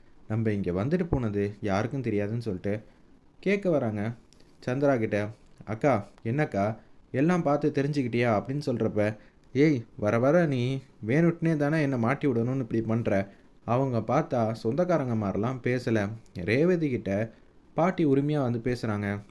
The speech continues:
அந்த அடிப்படையில தான் வந்து பேசிட்டு இருக்காங்க. "நீ தேவையில்லாம ஏதாவது இடக்க முடக்கா வந்து சொல்லாத." "ஏன் சந்திரா, எப்ப பார்த்தாலும் இப்படியே வந்து பேசிக்கிட்டு இருக்க?" இதனால தான்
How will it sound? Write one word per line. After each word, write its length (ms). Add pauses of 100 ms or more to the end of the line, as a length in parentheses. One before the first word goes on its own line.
அந்த 220
அடிப்படையில 480
தான் 180
வந்து 160
பேசிட்டு 440
இருக்காங்க. 300 (480)
"நீ 120 (220)
தேவையில்லாம 720
ஏதாவது 420
இடக்க 240
முடக்கா 320
வந்து 240
சொல்லாத." 520 (440)
"ஏன் 240
சந்திரா, 360 (180)
எப்ப 280
பார்த்தாலும் 420
இப்படியே 340
வந்து 260
பேசிக்கிட்டு 480
இருக்க?" 200 (840)
இதனால 480
தான் 200